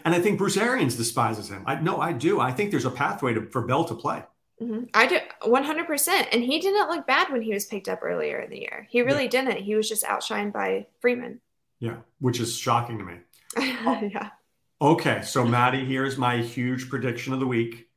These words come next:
Speaker 2: I'm
Speaker 1: Bills
Speaker 2: excited.
Speaker 1: and Patriots. It's a forty-three and a half spot here.
Speaker 2: Mm-hmm.
Speaker 1: I'm just telling you this. Josh Allen does not do well against zone defenses.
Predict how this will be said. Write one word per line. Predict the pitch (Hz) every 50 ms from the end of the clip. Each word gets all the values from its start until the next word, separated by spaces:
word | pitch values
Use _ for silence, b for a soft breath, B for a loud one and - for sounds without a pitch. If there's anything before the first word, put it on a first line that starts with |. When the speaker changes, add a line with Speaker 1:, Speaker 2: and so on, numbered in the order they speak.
| _ -
Speaker 2:
I'm | - 220 208 - 113
Speaker 1:
Bills | 110 139 131 135 139 139 143
Speaker 2:
excited. | 117 113 143
Speaker 1:
and | 143 -
Patriots. | - 135 131 127 127 - 135 131 135 - - -
It's | 123 113 -
a | 120
forty-three | - - 139 131 127 131 131 131 - 139 131 127
and | 127 127
a | 123
half | 127 131 123 123 127
spot | - - - 117 113 113 107
here. | 113 117 110 107 107 113 - - _ _ -
Speaker 2:
Mm-hmm. | 214 214 214 214 214 208
Speaker 1:
I'm | 120 117 120
just | - - 127 120 - -
telling | - - 135 127 131 131
you | 131 135
this. | 123 117 98 87 - - - - - - - _ _ _ _ _ _ _ _ _ _ _ _ _
Josh | - - - 127 120 123 127 131 123 - - - - -
Allen | 131 123 127 123 127 131 127 120 113
does | 117 117 110 - 107
not | 110 110 113 110 117 120 127 - - -
do | 139 127 117
well | 113 113 117 117 120 120 120
against | 117 113 117 113 110 110 - -
zone | 95 107 117 120 127 135 127
defenses. | 123 120 117 117 120 117 117 117 - - - - - - - -